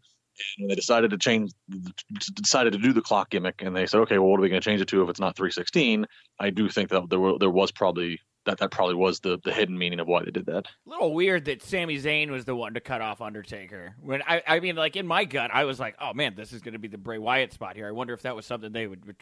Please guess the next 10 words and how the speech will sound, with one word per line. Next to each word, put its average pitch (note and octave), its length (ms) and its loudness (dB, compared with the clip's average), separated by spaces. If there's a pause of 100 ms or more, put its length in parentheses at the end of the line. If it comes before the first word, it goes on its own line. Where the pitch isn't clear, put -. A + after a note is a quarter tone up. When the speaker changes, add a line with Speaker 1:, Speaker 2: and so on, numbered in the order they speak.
Speaker 2:
talking B2+ 320 -8
about F#2+ 240 -12
and E2+ 80 -20
changed A2+ 300 -14
it F#2 80 -20
to G2 80 -18
Sami G#2 280 -14
last G2 220 -14
second. G2 400 -14 (1300)
Speaker 1:
Uh, G#2+ 280 2